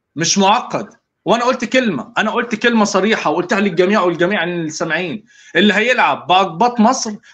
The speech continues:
هيلعب بالنار، بس اللي استحمل دخانها. انتوا لغايه الان لعبتوا مع اسرائيل، مش عارفين تسدوا مع اسرائيل، والمسيحيين بره الليله.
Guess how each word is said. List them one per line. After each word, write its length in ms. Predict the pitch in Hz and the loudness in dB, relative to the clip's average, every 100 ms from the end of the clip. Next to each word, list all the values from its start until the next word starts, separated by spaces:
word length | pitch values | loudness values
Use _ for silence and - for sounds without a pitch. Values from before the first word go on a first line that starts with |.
| - | -4
هيلعب 480 | 208 262 202 190 170 | -2 0 2 2 2
بالنار، 540 | 196 214 240 131 107 - _ _ _ _ _ _ | 4 4 4 2 -4 -18 _ _ _ _ _ _
بس 280 | - 196 - | -2 -2 2
اللي 140 | 240 208 | 4 4
استحمل 460 | - 262 226 202 | 2 -2 0 2
دخانها. 600 | 185 - 240 226 151 95 _ _ _ _ _ _ _ _ _ _ _ _ _ _ _ 147 | 0 0 0 0 -2 -10 _ _ _ _ _ _ _ _ _ _ _ _ _ _ _ -6
انتوا 180 | 143 214 | 2 4
لغايه 200 | 220 277 | 4 2
الان 400 | 277 269 254 208 | 2 2 4 2
لعبتوا 300 | 214 220 220 | 2 0 -2
مع 160 | 214 214 | -2 0
اسرائيل، 400 | 220 247 277 240 | 2 2 4 4
مش 140 | 233 | 2
عارفين 260 | 208 233 226 | 0 -2 -2
تسدوا 360 | 220 240 180 | 0 0 2
مع 80 | 180 | 2
اسرائيل، 600 | 170 170 165 143 104 - _ _ _ _ _ _ _ _ _ - | 0 -2 -4 -4 -6 -12 _ _ _ _ _ _ _ _ _ 0
والمسيحيين 720 | 202 226 220 - 247 277 220 | 2 2 0 -2 0 2 2
بره 220 | 226 220 | 4 4
الليله. 540 | 196 196 170 120 - | 4 2 2 0 -8